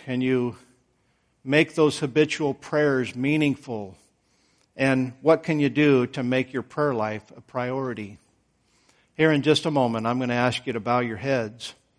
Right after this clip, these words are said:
And I'm gonna, I'm gonna ask you to search your heart, to examine your life, and say, "Lord, what is there that I can give up or change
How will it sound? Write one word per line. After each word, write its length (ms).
And 100
I'm 60
gonna, 280
I'm 100
gonna 120
ask 260
you 60
to 100
search 360
your 80
heart, 440
to 120
examine 520
your 140
life, 500
and 140
say, 180
"Lord, 380
what 180
is 240
there 360
that 160
I 140
can 420
give 240
up 560
or 160
change 680